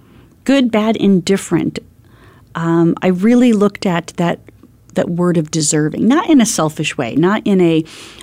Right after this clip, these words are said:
"I deserve to have this" type of thing. But if I feel deserving of something, I can, I can create it. I can manufacture it. I can manifest it. And yet it's that other side of the coin that I spend more time on sometimes, which is the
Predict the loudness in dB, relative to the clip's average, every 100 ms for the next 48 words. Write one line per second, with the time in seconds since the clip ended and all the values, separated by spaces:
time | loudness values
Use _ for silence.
0 | -10 -2 0 0 0 -2 -4 -6 -6 -4
1 | -6 -6 -8 -6 -10 -8 -8 -4 -4 -6
2 | -18 -20 -6 0 0 -2 -4 0 2 0
3 | 2 2 2 0 0 2 0 0 -4 -6
4 | -8 -8 -10 -14 -20 _ _ -20 _ -4
5 | 2 2 0 _ _ -8 -2 2 0 0
6 | 0 2 2 0 -8 -6 0 2 4 4
7 | 2 -2 -2 -2 -2 0 2 2 4 2
8 | 0 -12 -10 -10 -10 -16 -18 -20 -20 -20
9 | -20 -20 _ -4 2 4 4 2 -2 _
10 | _ _ _ _ _ 0 0 0 -8 -14
11 | _ -2 0 0 -4 -4 -2 0 0 0
12 | -2 -2 -6 -2 0 2 0 -2 -2 0
13 | 2 2 0 -4 0 2 2 0 -4 -6
14 | -4 -6 -6 -6 -4 -4 -2 -2